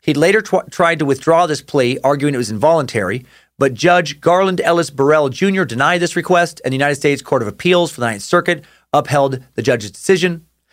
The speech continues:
In two thousand six, Burrell ordered the items from Kaczynski's cabin to be sold at a reasonably advertised internet auction, with the proceeds going to the victims of his attacks. The auction raised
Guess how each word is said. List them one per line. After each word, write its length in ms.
In 80
two 140
thousand 240
six, 260
Burrell 420
ordered 280
the 100
items 580
from 180
Kaczynski's 420
cabin 380
to 80
be 80
sold 420
at 140
a 60
reasonably 540
advertised 600
internet 320
auction, 500
with 120
the 40
proceeds 460
going 240
to 60
the 80
victims 360
of 80
his 120
attacks. 600
The 100
auction 360
raised 380